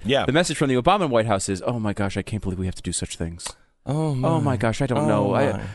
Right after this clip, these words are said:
Speaker 2: this is, this is a terrible downside of our job that we have to get rid of these people who may have gone down the wrong road."
Speaker 1: If we
Speaker 2: But
Speaker 1: just listen to
Speaker 2: Mm.
Speaker 1: them.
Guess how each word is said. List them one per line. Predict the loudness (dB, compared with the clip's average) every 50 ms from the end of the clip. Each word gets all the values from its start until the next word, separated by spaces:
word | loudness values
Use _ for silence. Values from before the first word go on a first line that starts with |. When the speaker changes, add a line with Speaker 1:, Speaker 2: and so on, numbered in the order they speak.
| -8 -4 -2
Speaker 2:
this | 0 0 0
is, | 0 0 0
this | 0 -2 -2
is | 0 0
a | -2 0
terrible | 0 0 0 2 2 2 2 2 0 -2
downside | 0 2 2 2 2 2 0 0 0 0 0 0
of | 0 0 0
our | 0 -2 -2
job | 0 0 0 2 2 0 0
that | 0 -2
we | 0 0
have | -2 -2 -4
to | -4 -6
get | -4 -2
rid | 0 2 2 2 2 0 -4 -8 -16 -18 -20 -8 -4
of | -4 -2 0
these | 0 0 0 0 -4 -8 -14 -18 -16 -8
people | -4 -4 -4 -2 0 0 0 0
who | 0 -2 -4 -4 -4
may | -4 -2 0 2 2 2
have | 0 0 -2 -6 -6
gone | -2 0 0 2 2 2
down | 0 0 0 0
the | -2 -2
wrong | -2 -2 -2 -2 -2 -4
road." | -2 -2 -2 -2 -2 -4 -6 -8 -10 -14 -18 -20 _ _ _ _ _ _
Speaker 1:
If | 0 2
we | 4 4
Speaker 2:
But | 4 4 2
Speaker 1:
just | 0 0 0 0 -2 -2
listen | 0 2 2 2 0 0 -2 -2 -4 -4
to | -2 -2
Speaker 2:
Mm. | 0 0
Speaker 1:
them. | 0 -2 -2 -4 -8